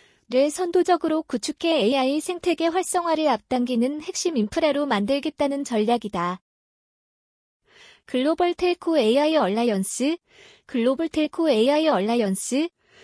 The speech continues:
회원사들과 개발하고 있는 통신 특화 엘엘엠은 내년 상용화하며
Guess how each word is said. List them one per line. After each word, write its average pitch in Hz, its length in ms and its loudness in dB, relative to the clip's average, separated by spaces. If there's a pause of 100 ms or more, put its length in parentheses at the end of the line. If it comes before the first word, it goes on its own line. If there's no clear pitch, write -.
(300)
회원사들과 339 760 2
개발하고 285 560 -2
있는 254 400 -2
통신 359 380 -2
특화 320 380 -2
엘엘엠은 247 580 0
내년 233 300 0
상용화하며 285 880 -2